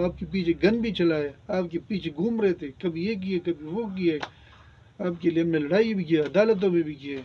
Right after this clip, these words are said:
हर बंदे के साथ मुंहमारी की, सिर्फ आपकी खातिर पर, आपकी ज़ुबान पर। जब हमें पता चल गया कि तुम दो टके के भी नहीं हो, तो हम फिर क्या करें? सिर्फ on the challenge, जिस तरह मैं ड्रामों में लोगों को challenge देता हूँ, फिल्मों में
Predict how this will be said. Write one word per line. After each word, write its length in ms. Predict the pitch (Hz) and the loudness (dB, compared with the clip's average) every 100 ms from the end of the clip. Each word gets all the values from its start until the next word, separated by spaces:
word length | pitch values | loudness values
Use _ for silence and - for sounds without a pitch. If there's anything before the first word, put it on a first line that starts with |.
| - | -8
हर 140 | 165 190 | -2 0
बंदे 320 | 185 190 175 | 0 0 0
के 100 | 160 | -2
साथ 180 | 160 156 | -2 -4
मुंहमारी 440 | 147 147 143 143 | -4 -8 -6 -8
की, 140 | 131 139 | -10 -14
सिर्फ 300 | - 180 202 - - | -4 -4 -4 -10 0
आपकी 280 | 202 180 | 0 2
खातिर 300 | 180 165 165 | -2 -2 -4
पर, 140 | 147 156 - | -4 -4 -2
आपकी 220 | 170 185 | -4 -4
ज़ुबान 360 | 139 143 156 143 | -6 -2 -2 -2
पर। 200 | 135 127 - - - - - - | -8 -12 -20 -20 -20 -20 -20 -14
जब 120 | 135 | -2
हमें 240 | 170 220 | 0 0
पता 220 | 202 202 | 0 -2
चल 200 | 196 202 | 0 0
गया 200 | 196 185 | 0 0
कि 140 | 165 160 | -2 -4
तुम 200 | 175 160 | -6 -2
दो 120 | 165 | 0
टके 300 | 175 170 165 | 0 0 0
के 120 | 156 | 0
भी 140 | 151 151 | -4 -4
नहीं 160 | 147 | -4
हो, 60 | 139 | -6
तो 100 | 127 | -8
हम 60 | 143 | -6
फिर 160 | 147 | -6
क्या 160 | 131 151 | -4 -8
करें? 260 | 131 131 127 - - _ | -6 -12 -14 -20 -20 _
सिर्फ 240 | - 156 147 - - - _ _ - _ _ _ - | -6 -4 -4 -10 -14 -14 _ _ -18 _ _ _ -12
on 140 | 147 | -10
the 160 | 139 127 | -10 -10
challenge, 460 | - 165 139 131 - - - _ - _ _ _ _ _ _ _ | 0 0 0 -6 -10 -14 -18 _ -20 _ _ _ _ _ _ _
जिस 200 | 147 147 | -14 -10
तरह 140 | 156 143 | -8 -6
मैं 180 | 147 | -6
ड्रामों 340 | 131 151 165 151 | -2 0 0 -2
में 120 | 143 | -4
लोगों 260 | 147 139 139 | -6 -6 -10
को 60 | 131 | -10
challenge 320 | - 147 135 | -8 -8 -8
देता 280 | 127 135 139 | -12 -14 -14
हूँ, 80 | |
फिल्मों 260 | 135 139 139 | -14 -14 -14
में 180 | 131 | -14